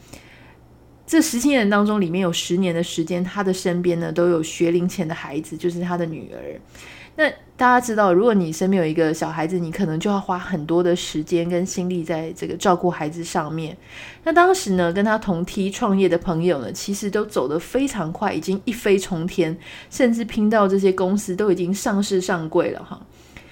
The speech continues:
那虽然他这个时候呢，他也会看看他身边的小孩，他觉得很可爱，会自我安慰说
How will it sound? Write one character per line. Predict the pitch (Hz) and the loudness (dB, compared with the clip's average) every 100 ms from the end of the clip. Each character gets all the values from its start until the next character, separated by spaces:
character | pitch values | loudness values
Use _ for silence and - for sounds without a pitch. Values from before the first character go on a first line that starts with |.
| - - | -14 -2
那 | 359 | 2
虽 | 359 370 | 8 8
然 | 320 226 | 8 4
他 | 240 226 | 0 0
这 | 254 | 2
个 | 226 | 0
时 | 220 | 2
候 | 202 202 | 2 2
呢， | 180 170 | 0 0
他 | 214 | 0
也 | 202 | 2
会 | 180 185 | 2 2
看 | 196 | 2
看 | 208 | 2
他 | 196 | 0
身 | 185 175 | 0 0
边 | 175 170 165 | 4 4 4
的 | 165 | -2
小 | 165 - | -2 -8
孩， | - | -8
他 | 180 175 | -6 -2
觉 | 170 | -2
得 | 175 | -2
很 | 170 175 | -4 -6
可 | - 180 | -4 -4
爱， | - 156 196 - - - - | 0 -2 -2 -12 -18 -12 2
会 | 247 | 2
自 | 240 247 | 2 4
我 | 180 | 4
安 | 165 185 | 4 2
慰 | 196 | 2
说 | 185 190 | 2 -2